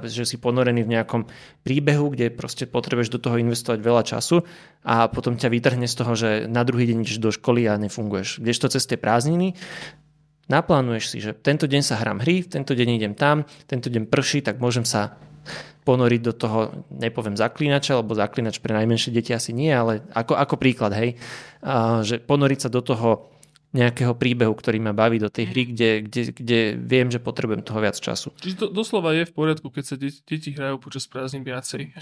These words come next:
Speaker 2: hej, že je to teda priestor na oddych, je to teda, samozrejme, de-, decka potrebujú oddychovať. Ak je pre nich oddych videohra, tak proste je to fantastický nástroj na to, aby si dobre oddychli. A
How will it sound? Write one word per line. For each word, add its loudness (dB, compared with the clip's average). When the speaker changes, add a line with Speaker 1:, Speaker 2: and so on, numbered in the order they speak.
Speaker 2:
hej, -8
že -6
je -2
to 0
teda -2
priestor -8
na 0
oddych, -2
je -10
to -10
teda, -8
samozrejme, -8
de-, -10
decka -6
potrebujú -6
oddychovať. -6
Ak 2
je -2
pre 0
nich -2
oddych 0
videohra, 0
tak -8
proste -8
je -10
to -12
fantastický -6
nástroj -4
na -8
to, -10
aby -10
si -14
dobre -4
oddychli. -2
A -2